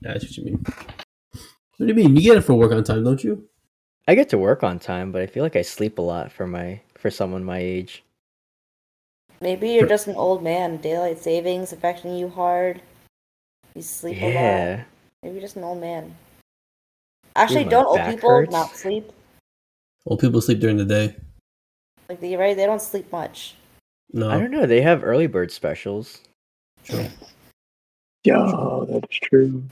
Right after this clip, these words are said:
Speaker 1: They, they also just go to sleep early, though.
Speaker 3: That too.
Speaker 1: Like, for me, I've noticed I need eight hours of sleep, but it's just hard to fall asleep at night. So I'll end
Speaker 2: Mm-hmm.
Speaker 1: up falling asleep at, like, two A M because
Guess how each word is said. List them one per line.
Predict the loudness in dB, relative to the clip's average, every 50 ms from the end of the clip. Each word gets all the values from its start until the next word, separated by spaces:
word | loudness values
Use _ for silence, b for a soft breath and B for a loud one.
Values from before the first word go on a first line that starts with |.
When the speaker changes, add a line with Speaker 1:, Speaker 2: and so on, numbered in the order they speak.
| -14 -4
Speaker 1:
They, | 0 2 4 4 6
they | 6 4
also | 4 4 4 2 2
just | 2 0 0 0
go | 0
to | 0 0
sleep | 0 -4 -6 -4
early, | -2 -2 -2 -2 -2
though. | -4 -4 -6 -6 -10 _ _ _ _ _ _ _ _ _ _ _ _ _ _ _ _ -2
Speaker 3:
That | 2 2 2 2 0
too. | -4 -6 -6 -6 -8 -14 -20 _ _ _ _ _ _ _ _ _ _ _ _ _ _ _ _ _ _ _ _ _ 0
Speaker 1:
Like, | 4 4 4 4 2 0
for | 0 4 6
me, | 8 8 8 8
I've | 6 6
noticed | 6 4 4 4 2 0
I | -2 0
need | 0 2 2 0 0 -2 -2
eight | 0 0 2
hours | 2 2 2 0 0
of | -2
sleep, | -2 -2 -4 -4 -4 -8 -14 _ _ _ _ _ _ _ _ _ -12
but | -8 0 2 4 4 4 4 2 0 -6 _ _ _ -20 -20 _ _ _ _ -6
it's | -4 -4 -4 -2 -2
just | -4 -4 -4 -4
hard | -4 -2 0 0 0 0 -2 -4
to | -6 -6
fall | -4 -4 -4 -2 -2 0 -2
asleep | -2 -2 -2 -2 0 0
at | 0 0 2
night. | 2 0 0 -2 -4 -12 _ _ _ _ _ _ 0
So | 4 6
I'll | 6 6
end | 6
Speaker 2:
Mm-hmm. | 6 4 4
Speaker 1:
up | 4 2
falling | 0 -4 -4 -4 -4
asleep | -4 -4 -6 -6
at, | -6
like, | -6 -6 -4
two | -2 -2 0
A | 0 0 0
M | 0 0
because | -2 -2 -2 -2 -2 -2 -2 -4 -6 -10 -12